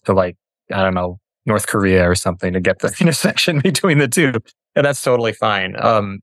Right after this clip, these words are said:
travel is one way to access this kind of energy, but, you know, just, uh, waiting for transits or, like, understanding how that energy works in your birth chart can also be another way to do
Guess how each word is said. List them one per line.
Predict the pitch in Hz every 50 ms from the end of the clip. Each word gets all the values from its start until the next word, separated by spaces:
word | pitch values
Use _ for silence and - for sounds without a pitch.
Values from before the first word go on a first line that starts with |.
| _ _ _ _ _ _ _
travel | - - 139 131 147 147 156 156
is | 139 127 -
one | 120 117 117
way | 117 117 113
to | 117 -
access | - 104 107 - - 113 101 -
this | - 101 -
kind | - 110 104
of | 101 95 98
energy, | 98 98 98 95 95 101 104 104
but, | 101 - 110 104 98 - - _ _ _ _ _ _ _ _ _ _ _ _ _ -
you | 117 113
know, | 110 110 110
just, | 98 - 113 107 - - - -
uh, | 107 98
waiting | 92 98 101 104 104 101
for | 101 - -
transits | - - - 92 92 95 95 101 104 98 - - -
or, | 95 92
like, | 90 95 90 90 90 _ _ -
understanding | - 107 101 98 - - 107 104 101 98 98 95
how | 92 98 98 95
that | 95 95 95 92
energy | 92 95 95 92 95
works | 90 90 92 92 90 - -
in | 98 92
your | 90 87 87
birth | 82 92 90 87 -
chart | - - - - 98 98
can | - 104
also | 104 - - - 104
be | 101 107
another | 104 101 98 101 98
way | 95 95
to | 92
do | 90 -